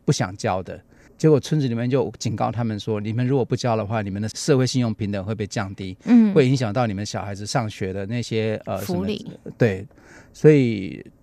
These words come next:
Speaker 1: 那些家长最后只得交钱哈。
Speaker 2: 嗯。
Speaker 1: 所以我觉得说这个信用平等，它对于老百姓的那个控制到了你几乎无法反抗的地步。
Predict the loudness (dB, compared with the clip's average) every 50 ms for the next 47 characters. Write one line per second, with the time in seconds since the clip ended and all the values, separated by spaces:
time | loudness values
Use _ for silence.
0 | -20 -20 -20 -18 -12 -8 -4 0 0 2 2 2 2 2 2 2 0 0 -2 -4
1 | -4 -2 -2 0 -2 -2 -4 -8 -10 -8 -8 -8 -8 -8 -4 0 0 0 0 0
2 | -4 -8 -12 -12 -10 -8 -8 -6 0 2 2 2 2 0 -4 0 4 4 4 4
3 | 4 2 2 2 2 0 0 0 2 2 2 2 2 2 2 2 2 0 0 -2
4 | -2 -2 -2 -4 -6 -6 -10 -2 2 2 4 6 6 6 6 8 6 6 4 4
5 | 4 2 0 -2 -2 -2 -2 0 0 0 -2 -2 -2 -4 -2 -2 0 0 0 -2
6 | -4 -6 -6 -2 0 2 2 2 2 0 -2 -4 -6 -6 -4 -2 -2 0 0 -2
7 | -4 -2 -2 -2 0 0 -2 -4 -4 -4 -6 -6 -6 -6 -6 -6 -6 -6 -6 -8
8 | -10 -10 -10